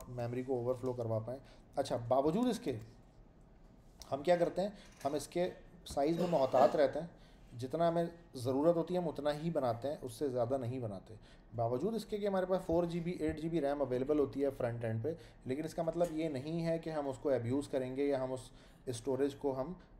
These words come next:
अ, अ, अ, ज़ाया करेंगे, ठीक है। इसका मतलब ये नहीं है, क्योंकि कंप्यूटर पे सिर्फ हमारा प्रोग्राम नहीं चल रहा है, उस कंप्यूटर पे और भी कई सारे प्रोग्राम चल रहे हैं, ठीक है। तो लिहाजा क्या होगा कि उन,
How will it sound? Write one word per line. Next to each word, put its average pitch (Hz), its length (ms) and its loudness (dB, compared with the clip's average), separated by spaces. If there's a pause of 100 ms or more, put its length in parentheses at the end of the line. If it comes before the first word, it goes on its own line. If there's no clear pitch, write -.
अ, - 20 0
अ, 123 40 2
अ, 117 1040 0
ज़ाया 139 360 4
करेंगे, 101 340 -6 (180)
ठीक 147 100 -14
है। 175 60 -2
इसका 151 180 -4
मतलब 131 340 -4
ये 127 80 0
नहीं 123 260 -4
है, 107 140 -8 (320)
क्योंकि 196 400 -2
कंप्यूटर 151 460 0
पे 180 80 2
सिर्फ 190 220 -4
हमारा 139 280 4
प्रोग्राम 139 380 2
नहीं 139 120 -4
चल 113 120 -4
रहा 107 140 -8
है, - 220 -14 (280)
उस 143 100 -4
कंप्यूटर 147 440 0
पे 170 80 2
और 165 220 6
भी 175 100 0
कई 170 160 0
सारे 151 240 6
प्रोग्राम 127 400 2
चल 120 120 -2
रहे 101 180 -4
हैं, 101 280 -16
ठीक 131 140 -10
है। 160 120 -10 (340)
तो 131 60 -6
लिहाजा 127 320 2
क्या 165 180 4
होगा 151 240 4
कि 170 120 -2
उन, 135 220 -4